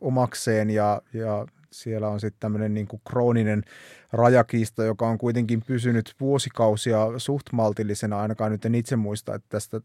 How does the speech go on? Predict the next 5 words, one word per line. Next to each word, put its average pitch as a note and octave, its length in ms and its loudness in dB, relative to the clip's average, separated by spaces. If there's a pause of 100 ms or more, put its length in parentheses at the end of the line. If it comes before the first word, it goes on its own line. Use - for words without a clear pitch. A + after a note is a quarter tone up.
(120)
ihan A2+ 340 -2 (340)
hetkeen A2+ 480 -2
olisi - 280 -6 (320)
peistä G#2+ 400 -2
väännetty. G#2 600 -2